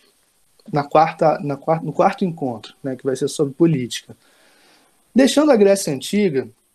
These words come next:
mesmo, né, durante a longa Idade Média, com predomínio absoluto, né, no Ocidente, das ideias cristãs e da Igreja Católica,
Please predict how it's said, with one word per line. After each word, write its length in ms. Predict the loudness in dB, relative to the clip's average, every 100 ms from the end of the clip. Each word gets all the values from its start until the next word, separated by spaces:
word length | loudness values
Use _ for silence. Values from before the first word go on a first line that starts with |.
| _ _ _ -20 _
mesmo, 760 | -4 2 4 2 -2 -4 -6 -12 _ _ _ -12
né, 180 | -6 -6
durante 800 | -2 2 4 4 2 0 -4 -4
a 120 | 0
longa 420 | 2 4 4 4 2
Idade 360 | 4 0 0
Média, 460 | -2 -2 -2 -4 -8 _ _ _
com 160 | -8 -6
predomínio 760 | 2 2 4 0 2 2 2
absoluto, 840 | 0 -2 -2 0 2 4 4 2 -4
né, 140 | -6
no 120 | -2
Ocidente, 720 | -2 -2 -4 -2 0 -2 -4 -14 _ _ _
das 240 | 2 2
ideias 360 | 2 4 4 4
cristãs 760 | -2 -6 -6 -2 0 0 -2 -2
e 40 |
da 140 | 0
Igreja 420 | 2 4 4 4 0
Católica, 800 | -4 -4 2 4 4 2 -4